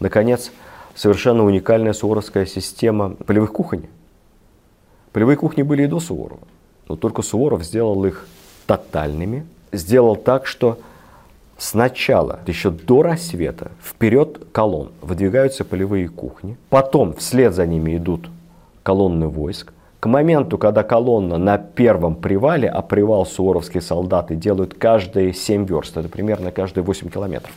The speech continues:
Два часа. Два часа быстрого шага, ну, с тяжелой амуницией и так далее, привал. Тебя уже ждет горячая еда, тебе не надо готовить там что-то на костре, тратить время.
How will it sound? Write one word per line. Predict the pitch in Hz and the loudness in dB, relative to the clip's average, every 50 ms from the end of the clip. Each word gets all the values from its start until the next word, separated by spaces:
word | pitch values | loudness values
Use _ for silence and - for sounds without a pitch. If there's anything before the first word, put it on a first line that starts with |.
| - - | -12 -4
Два | 98 117 165 | 0 0 0
часа. | 170 170 - - - - - - _ _ - - - | 0 0 -6 -12 -12 -14 -16 -20 _ _ -20 -12 -8
Два | 95 95 117 143 127 | -4 0 2 2 2
часа | 107 - 104 - - 92 | 2 0 -2 -2 -2 -2
быстрого | 82 85 101 113 113 - - 90 82 82 | -2 -2 0 -2 -2 0 -2 -4 -4 -4
шага, | 82 - - 175 190 233 220 220 - - - - - _ _ _ _ - - - _ - | -4 -4 -4 -4 -4 -4 -6 -8 -10 -18 -20 -20 -20 _ _ _ _ -18 -18 -16 _ -8
ну, | 90 90 | -8 -8
с | 80 - | -8 -8
тяжелой | - - 92 90 90 85 82 80 | -8 -6 -2 0 0 0 0 -2
амуницией | 78 85 98 139 175 170 170 107 92 | -2 -2 -2 -2 -2 -2 -4 -6 -6
и | |
так | 82 90 95 | -6 -6 -6
далее, | 107 143 160 139 107 | -4 -4 -4 -4 -6
привал. | - - - - 143 139 107 80 73 69 71 92 127 - _ | -8 -8 -4 0 0 0 0 0 -4 -6 -8 -10 -12 -12 _
Тебя | - 117 92 110 120 | -4 0 2 4 4
уже | 131 127 139 135 | 4 2 0 0
ждет | 127 156 143 | 2 0 0
горячая | 143 147 143 151 143 139 - - 165 165 | 2 2 2 2 0 -4 -4 -6 -4 -4
еда, | 165 - 185 - | -2 -2 -2 -2
тебе | - 113 | -2 -4
не | 120 131 139 | -2 -2 -2
надо | 151 143 135 117 | -2 -2 -4 -2
готовить | 90 107 120 120 - - 139 143 127 117 113 - | 0 -2 -2 -2 0 0 0 0 0 0 -4 -8
там | - 113 120 | -8 -8 -8
что-то | 113 - - 110 107 107 | -8 -8 -8 -8 -6 -6
на | 98 101 101 | -6 -6 -6
костре, | - 107 113 - - - - 87 98 117 110 | -4 -6 -6 -6 -8 -8 -8 -6 -4 -4 -4
тратить | - 113 117 117 117 113 - | 0 0 0 0 -2 -4 -4
время. | 120 110 107 95 - | -4 -4 -4 -4 -6